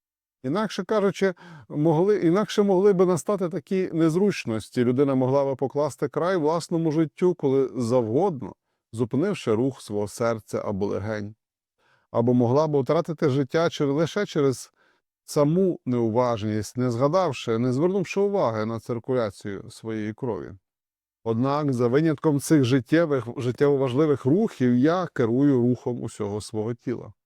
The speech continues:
Одним лише актом волі я привожу в рух голову, очі і руки. Будь-яку частину тіла, хоча я не розумію, як це чиню,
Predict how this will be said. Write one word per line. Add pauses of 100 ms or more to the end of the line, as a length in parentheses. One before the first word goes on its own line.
(720)
Одним
лише
актом
волі
я
привожу
в
рух
голову,
очі
і
руки. (800)
Будь-яку
частину
тіла,
хоча
я
не
розумію,
як
це
чиню,